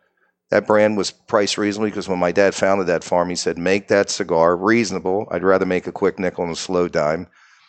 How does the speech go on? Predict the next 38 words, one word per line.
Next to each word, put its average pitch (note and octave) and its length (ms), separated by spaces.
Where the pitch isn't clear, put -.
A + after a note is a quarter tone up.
And G#2+ 100
I've A2 160
kept C3 220
that B2 160
honor B2 500
with G#2 160
my F#2+ 140
father. F#2+ 440
That F#2 120
what G#2+ 180
he G#2+ 100
did, G2+ 260
could G#2 140
I G2+ 120
charge G#2+ 480
double? A2 500
Yeah, D#3 140
I A2+ 60
guess G#2+ 240
I G2 80
could. G2+ 320
I F#2 80
guess G#2+ 240
if F#2+ 80
I G#2 100
was G#2+ 180
a G#2+ 40
middleman G2+ 640
and F2+ 120
bought F#2 320
tobacco F#2 480
from F2 200
people F#2 340
or F2+ 100
bought F2+ 300
cigars F#2 420
from F#2 140
other F2 240